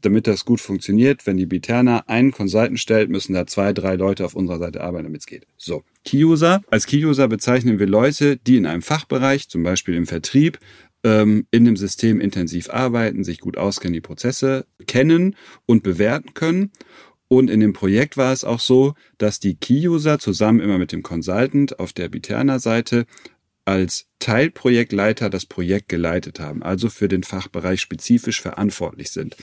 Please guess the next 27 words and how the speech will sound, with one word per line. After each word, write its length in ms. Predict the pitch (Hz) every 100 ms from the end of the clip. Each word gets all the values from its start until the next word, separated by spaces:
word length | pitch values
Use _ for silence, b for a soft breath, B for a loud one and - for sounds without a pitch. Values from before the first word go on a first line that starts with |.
| B B B B B B B
Das 220 | - 101 -
ist 320 | 139 - -
klar, 260 | 123 120 113 113
aus 180 | - 101
der 100 | 104
Projektleitungssicht 880 | - - 117 147 131 127 120 120 123
guckt 180 | - -
man 140 | 92
insgesamt 640 | 82 135 - 95 90 85 -
drauf, 380 | 95 127 170 -
aber 200 | 110 107
man 220 | 104 101
kann 240 | - 135 139
auch 160 | 117
nicht 240 | 110 104 -
alle 300 | 123 131 127 B B B -
tausende 420 | 113 131 131 117
Entscheidungen, 580 | 104 - 101 120 131 127
die 100 | 107
da 120 | 110
getroffen 480 | 98 - 110 - 120
werden 240 | 107 110
müssen, 280 | 104 117 113
in 100 | 98
der 100 | 98
Projektleitungsperspektive 1300 | - 92 101 - 80 85 - 82 78 80 - 82 80
mit 300 | 76 -